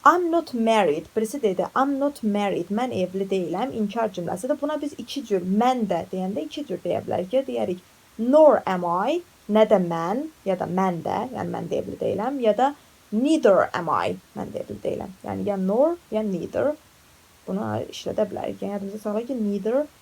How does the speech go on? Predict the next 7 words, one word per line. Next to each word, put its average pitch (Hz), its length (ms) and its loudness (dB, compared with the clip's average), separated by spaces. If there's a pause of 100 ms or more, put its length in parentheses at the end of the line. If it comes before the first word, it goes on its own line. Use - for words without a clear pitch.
bunun 196 220 -4
yerinə 196 320 -2 (340)
nor 254 380 2
sözündən 180 480 -6
də 220 160 -2
istifadə 196 640 -6
edə 185 280 -8